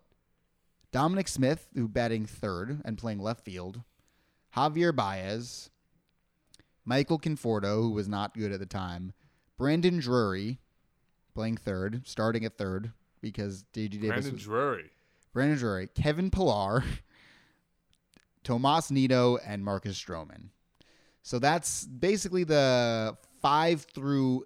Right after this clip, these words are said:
Speaker 1: nine were just outs. And that was the lineup they were basically putting out for the majority
Speaker 2: Jesus.
Speaker 1: of the, the, the, I mean, it kinda makes sense why they collapsed. And now you've got this lineup where it's like,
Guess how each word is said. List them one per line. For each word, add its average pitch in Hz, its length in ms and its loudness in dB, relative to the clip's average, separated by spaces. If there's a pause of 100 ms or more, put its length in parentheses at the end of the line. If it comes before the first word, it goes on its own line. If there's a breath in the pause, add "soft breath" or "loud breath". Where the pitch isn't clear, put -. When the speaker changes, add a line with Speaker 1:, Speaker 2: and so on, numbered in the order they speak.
Speaker 1:
nine 95 640 -4
were 104 300 -6
just - 500 -10 (800)
outs. - 480 -10
And 131 180 0
that 151 180 4
was 170 140 2
the 151 80 -2
lineup 143 320 2
they 127 100 -2
were 131 60 0
basically 139 380 -4
putting 135 340 -2
out 117 320 -6 (680 loud breath)
for 120 500 -8 (240)
the 120 80 -12
majority 127 600 -10
Speaker 2:
Jesus. 127 100 -12
Speaker 1:
of 110 480 -14 (420)
the, 117 140 -16 (100)
the, 127 180 -10
the, 123 200 -12
I 127 60 -10
mean, 139 360 -12
it 143 140 -14
kinda 156 240 -8
makes 139 220 -8
sense 135 260 -10
why 117 140 -12
they 113 100 -14
collapsed. 92 680 -20 (400 soft breath)
And 135 160 -12
now 147 260 -6
you've 160 240 -12
got 127 220 -8
this 123 180 -14
lineup 123 480 -10
where 110 140 -12
it's - 180 -18
like, 104 340 -12